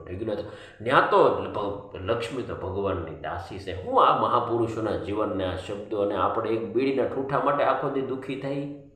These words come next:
એક સા-, સા બે ઘૂંટડા હાટો આખો દી દુઃખી થઈ, આપણા શરીરને ખોટું તોડીએ, હે?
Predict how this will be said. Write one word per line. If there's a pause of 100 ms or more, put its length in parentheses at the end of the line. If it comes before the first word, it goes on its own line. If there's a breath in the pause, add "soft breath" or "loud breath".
(500 soft breath)
એક
સા-, (500)
સા
બે
ઘૂંટડા
હાટો
આખો
દી
દુઃખી
થઈ,
આપણા
શરીરને
ખોટું
તોડીએ,
હે?